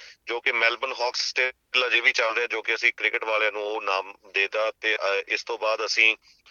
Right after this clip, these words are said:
ਆਪਣਾ ਕਲੱਬ ਦਾ ਨਾਂ ਕੰਟੀਨਿਊ, ਅਹ, ਇੱਥੇ ਹਾਕੀ ਵਿਕਟੋਰੀਆ 'ਚ ਚਲਾਉਣ ਲਈ ਮੈਲਬਨ ਸਿੱਖ ਯੂਨਾਈਟਿਡ ਰੱਖ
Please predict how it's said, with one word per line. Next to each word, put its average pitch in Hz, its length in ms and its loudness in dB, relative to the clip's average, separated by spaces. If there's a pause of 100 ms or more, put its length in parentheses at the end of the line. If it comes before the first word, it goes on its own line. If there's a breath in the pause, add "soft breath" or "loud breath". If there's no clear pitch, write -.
(300)
ਆਪਣਾ 135 380 0
ਕਲੱਬ 117 300 -2
ਦਾ 120 140 -2
ਨਾਂ 113 280 0
ਕੰਟੀਨਿਊ, 117 680 -2
ਅਹ, 107 460 0
ਇੱਥੇ 107 320 -4
ਹਾਕੀ 120 220 -2
ਵਿਕਟੋਰੀਆ 110 400 -2
'ਚ - 120 -4
ਚਲਾਉਣ 104 360 -2
ਲਈ 104 100 -4
ਮੈਲਬਨ 101 460 -4
ਸਿੱਖ - 340 -6
ਯੂਨਾਈਟਿਡ 98 480 -4
ਰੱਖ 95 140 -2